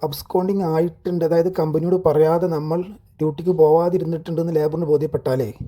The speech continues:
നമ്മളൊരു കമ്പനിയിൽ ജോയിൻ ചെയ്ത് ഒരു കൊല്ലത്തിന് മുന്നെയാണ് ഇങ്ങനെ സംഭവിക്കണമെങ്കിലേ, നമ്മൾ ലേബർ ത്രൂ ക്യാൻസൽ ചെയ്യുകയാണെങ്കിൽ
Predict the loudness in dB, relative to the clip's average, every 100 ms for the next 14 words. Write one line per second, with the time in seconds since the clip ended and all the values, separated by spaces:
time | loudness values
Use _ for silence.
0 | -14 -16 -20 -20 -20 -20 _ -4 0 2
1 | 2 2 2 0 2 0 2 0 2 2
2 | 2 2 2 0 -2 -2 0 0 0 -2
3 | -2 0 2 2 0 -2 0 -4 -4 -8
4 | -10 -10 -14 -16 -20 _ -4 0 2 4
5 | 2 0 0 0 2 -2 -2 -4 0 0
6 | 0 -2 -2 -2